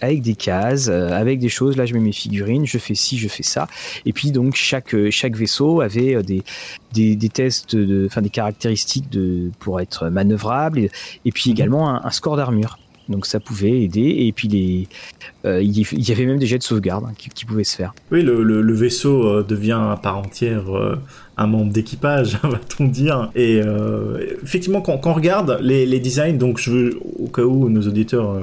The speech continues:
Speaker 2: euh, nous écoutent justement, euh, cherchez le, les designs des vaisseaux, hein, tapez Spelljammer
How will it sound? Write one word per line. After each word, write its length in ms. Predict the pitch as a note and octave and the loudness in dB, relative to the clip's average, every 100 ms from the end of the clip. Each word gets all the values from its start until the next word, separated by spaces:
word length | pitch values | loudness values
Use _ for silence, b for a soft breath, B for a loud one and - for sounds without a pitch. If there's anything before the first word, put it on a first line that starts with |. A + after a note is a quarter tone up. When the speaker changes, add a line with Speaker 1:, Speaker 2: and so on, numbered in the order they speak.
| G2 | -4
Speaker 2:
euh, 80 | G2+ | 0
nous 220 | G#2+ G#2 | 2 2
écoutent 420 | G#2+ - C3+ A2 G2+ | 0 0 -2 0 0
justement, 680 | G2+ - A2 B2+ B2 G2+ F#2+ | 0 -2 0 2 2 2 0
euh, 160 | C2 - - - | -2 -6 -8 -4
cherchez 680 | - E3+ - F3 F#3+ G#3 - | -2 0 2 4 4 0 0
le, 300 | B2 A#2+ A#2 | 4 4 4
les 160 | A#2 A#2 | 4 2
designs 320 | A#2 D#3 D3+ | 0 0 2
des 100 | A#2 | 2
vaisseaux, 380 | A2+ - B2+ A#2+ | 2 0 0 0
hein, 100 | G#2+ | -4
tapez 360 | F#2+ - A#2+ G#2+ | -4 0 2 2
Spelljammer 460 | - G#2+ G#2+ G#2 | 0 0 2 2